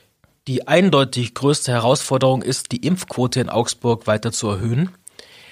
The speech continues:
Impfen ist der Weg zurück zur Normalität. Wenn wir beim Impfen noch ein Stück besser werden,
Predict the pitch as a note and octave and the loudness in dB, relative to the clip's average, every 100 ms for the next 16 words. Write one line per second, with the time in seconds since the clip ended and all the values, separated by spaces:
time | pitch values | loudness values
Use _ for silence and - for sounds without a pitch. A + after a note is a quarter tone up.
0 | - - D#3 - D3+ C#3+ - - B2+ B2+ | -12 -2 -2 0 -2 -2 -4 0 2 2
1 | C#3+ - C3+ C#3+ C#3+ - A#2+ A#2+ A2+ G#2+ | 0 -2 -2 -2 -2 -2 0 0 0 -2
2 | - C#3+ F3+ - _ _ _ _ _ _ | 0 0 0 -6 _ _ _ _ _ _
3 | - - B2+ C3+ C3+ B2 B2 C#3 D#3 C#3 | -20 -4 -2 0 2 2 0 -2 -2 0
4 | C3 B2+ C3 B2 G2+ - C3+ - C#3+ C#3+ | 0 0 0 -2 -2 -4 -2 0 0 0
5 | B2 B2 D3 E3 | 2 2 2 0